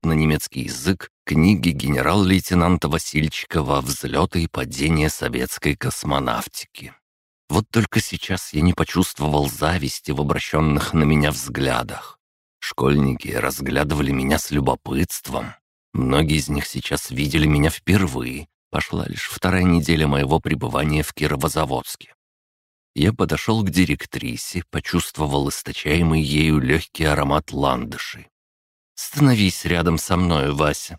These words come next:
сказала Клавдия Ивановна. «Повернись лицом к товарищам». Она прикоснулась к моему плечу.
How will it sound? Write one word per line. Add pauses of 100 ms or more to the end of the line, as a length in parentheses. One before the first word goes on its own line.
(160)
сказала
Клавдия
Ивановна. (320)
«Повернись
лицом
к
товарищам». (320)
Она
прикоснулась
к
моему
плечу.